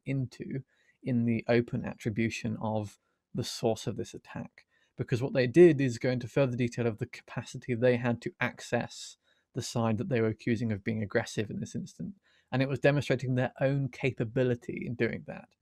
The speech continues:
So that's essentially sending a signal going, "Not only do we know you did it,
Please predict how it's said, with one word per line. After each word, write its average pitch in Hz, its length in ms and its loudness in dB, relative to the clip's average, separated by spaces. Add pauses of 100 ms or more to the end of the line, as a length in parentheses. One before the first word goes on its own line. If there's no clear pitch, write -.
(320)
So - 100 -16
that's 170 240 4
essentially 147 400 2
sending 123 320 4
a - 20 2
signal 120 280 2
going, 117 200 4
"Not 165 160 4
only 175 160 4
do 147 120 2
we 135 100 2
know 135 200 4
you 127 180 4
did 120 200 2
it, 120 200 -6